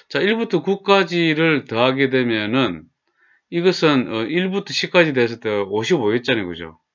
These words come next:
오십오에서 빼기 십을 하면 되죠, 그죠? 어, 그래 됩니다.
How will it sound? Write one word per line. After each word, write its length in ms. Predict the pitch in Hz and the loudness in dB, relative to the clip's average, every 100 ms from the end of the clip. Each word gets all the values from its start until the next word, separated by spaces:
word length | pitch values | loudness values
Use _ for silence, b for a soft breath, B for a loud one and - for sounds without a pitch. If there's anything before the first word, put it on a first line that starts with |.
| _ | _
오십오에서 1300 | 104 110 175 151 117 120 120 135 139 - 175 202 202 _ _ _ _ _ _ _ _ _ _ _ _ _ _ _ _ _ _ _ _ | -12 -6 -4 -2 -2 0 2 2 0 2 2 2 -2 _ _ _ _ _ _ _ _ _ _ _ _ _ _ _ _ _ _ _ _
빼기 400 | - 156 160 165 - | -6 -4 -4 -6 -8
십을 340 | - 202 202 | -6 0 2
하면 160 | 156 98 | 0 -2
되죠, 180 | 90 | -8
그죠? 320 | 87 95 147 - _ - | -10 -10 -10 -14 _ -18
어, 300 | 95 87 87 | -16 -16 -10
그래 140 | 143 | -6
됩니다. 380 | 127 90 82 87 | -4 -6 -10 -20